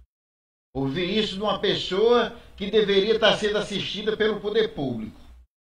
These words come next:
Poxa, meu filho, pelo amor de Deus, né, seu João? Pelo amor de Deus, vamos resolver o problema dessa senhora. Sei que você conhece ela, você tá acostumado a tirar foto com ela, ela é sua eleitora. Lembra não, macho? A esposa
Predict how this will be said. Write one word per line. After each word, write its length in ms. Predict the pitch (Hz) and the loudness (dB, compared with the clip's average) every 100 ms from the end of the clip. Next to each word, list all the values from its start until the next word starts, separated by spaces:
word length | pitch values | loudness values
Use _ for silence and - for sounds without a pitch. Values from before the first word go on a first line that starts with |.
| _ | _
Poxa, 340 | 226 190 139 151 | -2 0 -2 -8
meu 180 | 165 - | -8 -6
filho, 240 | 160 - | -8 -8
pelo 200 | 220 247 | -6 -4
amor 300 | 247 247 226 | 0 4 4
de 140 | 240 208 | 2 -2
Deus, 280 | 180 165 | 0 2
né, 160 | 165 185 | 0 -2
seu 220 | 165 131 | -4 -6
João? 260 | 107 92 78 - - - - _ _ - - | -6 -8 -12 -18 -20 -20 -20 _ _ -16 0
Pelo 220 | 262 269 | 4 4
amor 400 | 269 269 254 240 | 2 6 6 6
de 120 | 240 | 0
Deus, 300 | 160 165 165 | -2 -2 -2
vamos 240 | 175 247 247 | -2 4 8
resolver 340 | 247 240 233 | 8 8 6
o 100 | 233 | 4
problema 440 | 233 220 196 220 | 4 4 2 0
dessa 300 | 240 226 220 | 0 0 -2
senhora. 560 | 214 233 180 180 160 - - - - - - - - - - - - - _ - - - - - - - - - - | -6 0 4 4 2 -4 -14 -16 -14 -12 -12 -12 -12 -12 -12 -12 -14 -16 _ -16 -14 -12 -12 -12 -12 -12 -12 -12 2
Sei 160 | 254 262 | 4 6
que 60 | |
você 280 | 240 233 233 | 4 2 2
conhece 400 | 220 220 214 208 | 2 2 2 2
ela, 260 | 214 214 190 | 4 4 2
você 140 | 185 | -4
tá 100 | 180 | -4
acostumado 460 | 170 - 175 175 170 | -6 -8 -4 -2 -2
a 20 | |
tirar 280 | 180 170 135 | -2 -2 0
foto 260 | 170 170 | -2 -4
com 100 | 185 | -4
ela, 400 | 185 180 180 175 151 - - - | 0 2 0 -2 -10 -16 -18 -8
ela 160 | 147 | -4
é 80 | 151 | -4
sua 140 | 160 | -4
eleitora. 720 | 170 175 170 180 175 180 170 - - | -4 -4 -6 -6 -6 -6 -6 -10 -2
Lembra 340 | 247 247 240 | 4 8 8
não, 240 | 262 285 247 | 8 6 6
macho? 280 | 185 160 214 | 2 2 -2
A 40 | |
esposa 760 | 233 - 247 277 233 135 117 | -4 4 6 8 6 2 -6